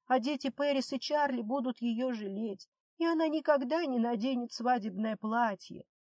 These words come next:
Сиена встает, все тело затекло после долгого сидения, но ей кажется, что посещение церкви заслуживает более официального жеста, какого-то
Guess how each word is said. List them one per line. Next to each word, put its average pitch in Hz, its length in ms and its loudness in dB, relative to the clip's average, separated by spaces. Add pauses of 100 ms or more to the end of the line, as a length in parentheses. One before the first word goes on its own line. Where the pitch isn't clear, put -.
(400)
Сиена 170 480 -4
встает, 190 520 -6 (420)
все 277 220 -4
тело 269 320 2
затекло 262 560 -2
после 185 360 -2
долгого 175 420 -2
сидения, 160 680 -6 (340)
но 190 60 -2
ей 202 200 -4
кажется, 262 540 -4
что 247 420 -4
посещение 247 760 -4
церкви 247 680 -6 (260)
заслуживает 247 840 -2
более 220 440 -2
официального 175 840 -4
жеста, 196 540 -6 (440)
какого-то 277 760 0